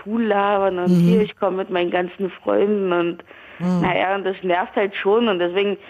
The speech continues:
Speaker 1: gehe ich da also nicht so oft online. Ich gehe dann nur zu gucken, wer online ist und ob ich was mit dem machen will und dann schreibe ich den kurz an, aber ich verbringe da jetzt nicht meinen ganzen Tag dran.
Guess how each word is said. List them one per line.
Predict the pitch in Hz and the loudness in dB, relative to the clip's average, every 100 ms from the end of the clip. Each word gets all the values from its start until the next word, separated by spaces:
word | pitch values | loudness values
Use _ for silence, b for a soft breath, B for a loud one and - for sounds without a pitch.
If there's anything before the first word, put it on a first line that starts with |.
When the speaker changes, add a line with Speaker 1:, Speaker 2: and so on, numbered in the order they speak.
| B B | B B
Speaker 1:
gehe | 190 | -4
ich | 190 | 0
da | 214 | 0
also | 208 | 2
nicht | 208 220 | 0 0
so | 208 | 0
oft | 196 185 - | 0 -4 -2
online. | 196 277 196 | 2 2 0
Ich | 180 | -2
gehe | - | -2
dann | 185 185 | -2 0
nur | 185 | -2
zu | 185 185 180 190 - | 0 -2 -2 -8 -8
gucken, | - 240 302 226 | -4 0 2 2
wer | 175 | 2
online | 196 247 - | 2 0 -2
ist | 269 - B B B - | -4 -10 B B B -4
und | 190 | 0
ob | 190 | 0
ich | 190 | 0
was | 190 | 0
mit | 185 | 0
dem | 185 170 | -2 -2
machen | 170 - 240 226 | -2 -2 0 2
will | 220 208 | 2 2
und | 196 | 2
dann | 185 170 | -2 -4
schreibe | 175 170 | -2 -2
ich | 170 | -2
den | 175 | -4
kurz | 175 180 | -2 -2
an, | 196 196 | -2 -2
aber | 165 165 | 0 -2
ich | - - - B B B | -4 -12 -16 B B B
verbringe | 185 175 175 | -4 0 0
da | 170 | 2
jetzt | 170 165 | 0 -2
nicht | 175 175 | -6 -6
meinen | 160 | -6
ganzen | 190 - 160 160 | -6 -6 -6 -8
Tag | - - - | -6 -6 -6
dran. | - - - - | -8 -6 -6 -10